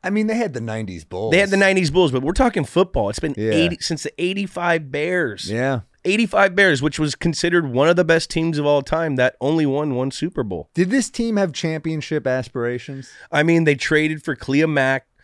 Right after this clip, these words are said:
Speaker 1: Yeah.
Speaker 2: First game, comes out, has a huge game. Their defense is roaring
Speaker 1: Their
Speaker 2: that
Speaker 1: defense
Speaker 2: year.
Speaker 1: is tough.
Speaker 2: Insane. They got Mitchell Trubisky,
Speaker 1: Yeah.
Speaker 2: who's the second pick overall. In this game, played pretty decent.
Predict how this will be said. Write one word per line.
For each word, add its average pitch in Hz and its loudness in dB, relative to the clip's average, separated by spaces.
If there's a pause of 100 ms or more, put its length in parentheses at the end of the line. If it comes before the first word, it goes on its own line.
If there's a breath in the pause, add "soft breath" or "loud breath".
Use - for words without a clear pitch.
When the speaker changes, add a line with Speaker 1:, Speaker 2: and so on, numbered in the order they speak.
(260 soft breath)
Speaker 1:
Yeah. 101 -4
Speaker 2:
First 156 2
game, 127 0
comes 143 0
out, 131 4
has 127 0
a 110 -4
huge 147 -4
game. 123 2
Their 101 -4
defense 151 -2
is 123 -6
roaring 123 4
Speaker 1:
Their 120 2
Speaker 2:
that 151 4
Speaker 1:
defense 123 2
Speaker 2:
year. 117 0
Speaker 1:
is 107 -6
tough. 85 -2
Speaker 2:
Insane. 135 2
They 127 0
got 117 -2
Mitchell 156 0
Trubisky, 127 -2 (220 soft breath)
Speaker 1:
Yeah. 92 -8
Speaker 2:
who's 120 -4
the 101 -12
second 147 0
pick 139 2
overall. 117 2 (240 soft breath)
In 202 6
this 220 4
game, 202 4
played - 4
pretty 202 2
decent. 180 -2